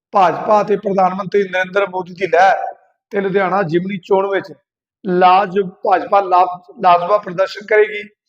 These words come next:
ਇਸ ਮੌਕੇ ਜ਼ਿਲ੍ਹਾ ਸੰਗਰੂਰ ਦੇ ਪ੍ਰਧਾਨ ਧਰਮਿੰਦਰ ਸਿੰਘ ਦੁਲੱਟ, ਸਾਬਕਾ ਕੌਂਸਲਰ ਵਿੱਕੀ ਕੁਮਾਰ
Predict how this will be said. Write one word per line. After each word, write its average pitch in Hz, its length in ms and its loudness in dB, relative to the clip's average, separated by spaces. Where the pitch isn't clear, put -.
ਇਸ 220 240 -2
ਮੌਕੇ 208 360 -2
ਜ਼ਿਲ੍ਹਾ 185 460 0
ਸੰਗਰੂਰ 202 400 2
ਦੇ 214 120 4
ਪ੍ਰਧਾਨ 196 500 -2
ਧਰਮਿੰਦਰ 180 420 -4
ਸਿੰਘ 196 220 -6
ਦੁਲੱਟ, 202 500 0
ਸਾਬਕਾ 185 800 0
ਕੌਂਸਲਰ 202 420 0
ਵਿੱਕੀ 185 300 -4
ਕੁਮਾਰ 190 380 2